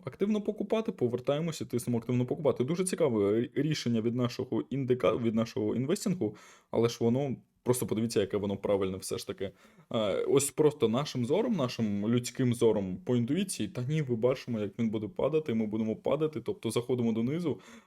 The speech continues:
але ж наш інвестинг каже, що ми будемо заходити догори. Е, на що він, як він це аналізує, я точно не знаю, але ж, друзі, ви самі бачите, ну реально, ми бачимо, що наш графік падає, ну що б ми зробили, ми б натиснули продати,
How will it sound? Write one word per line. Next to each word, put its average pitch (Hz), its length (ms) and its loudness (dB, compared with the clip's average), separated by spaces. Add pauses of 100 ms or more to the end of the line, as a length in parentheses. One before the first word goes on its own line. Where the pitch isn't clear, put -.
але 117 200 4
ж 120 120 -6
наш 156 200 -2
інвестинг 202 400 -4
каже, 196 260 -4
що 233 140 -4
ми 214 100 -2
будемо 117 240 0
заходити 127 420 -4
догори. 170 440 -2 (340)
Е, 110 200 0
на 120 120 0
що 160 380 0
він, 175 240 -2
як 117 320 2
він 170 100 -4
це 175 180 -2
аналізує, 151 580 -2
я 117 240 4
точно 123 540 0
не 117 140 4
знаю, 117 220 0
але 104 200 0
ж, - 100 -6
друзі, 113 360 -2
ви 104 100 -2
самі 127 300 -2
бачите, 113 380 2
ну 120 160 6
реально, 127 280 4
ми 110 120 2
бачимо, 120 340 2
що - 120 -4
наш 113 220 0
графік 127 360 2
падає, 151 300 4
ну 107 120 0
що - 160 4
б 156 100 -2
ми 170 60 -2
зробили, 147 360 0
ми 123 120 4
б 180 100 -10
натиснули 185 460 -2
продати, 139 540 2